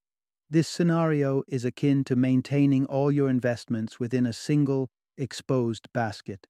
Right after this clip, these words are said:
Diverging from this conventional model, a sophisticated investor employs strategic corporate structuring to mitigate risk and enhance financial returns. Imagine if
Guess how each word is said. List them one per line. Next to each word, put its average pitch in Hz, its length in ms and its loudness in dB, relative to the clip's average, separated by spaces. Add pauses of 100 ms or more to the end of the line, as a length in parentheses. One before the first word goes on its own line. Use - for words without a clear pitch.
(1300)
Diverging 165 640 4
from 143 200 2
this 139 160 2
conventional 135 640 0
model, 120 480 -2 (360)
a 151 60 -4
sophisticated 175 800 0
investor 139 600 2
employs 127 500 -2
strategic 160 600 -2
corporate 139 360 -2
structuring 117 640 -4 (360)
to 160 80 2
mitigate 156 500 4
risk 139 540 0
and 135 100 2
enhance 127 420 0
financial 127 540 -2
returns. 117 720 -6 (920)
Imagine 151 760 4
if 131 200 0